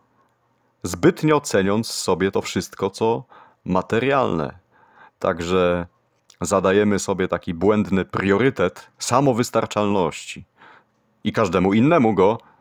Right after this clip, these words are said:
mierząc swoją miarą, zadajemy, nie? Bo mamona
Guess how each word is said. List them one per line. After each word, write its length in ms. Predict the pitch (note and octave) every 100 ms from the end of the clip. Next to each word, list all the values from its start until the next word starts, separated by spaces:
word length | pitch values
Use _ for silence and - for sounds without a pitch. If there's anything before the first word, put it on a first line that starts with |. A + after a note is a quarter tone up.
| _ -
mierząc 300 | F#2+ F#2+ F2+
swoją 300 | - G2 F2+
miarą, 400 | F2 E2 G2 A#2 -
zadajemy, 720 | E2+ E2 F#2+ A2 C3+ A#2+ E2
nie? 220 | D2+ F#2+ A#2+ - _ - _ _ _ _
Bo 140 | F2 G2
mamona 540 | F#2+ A#2+ C#3 G2 E2+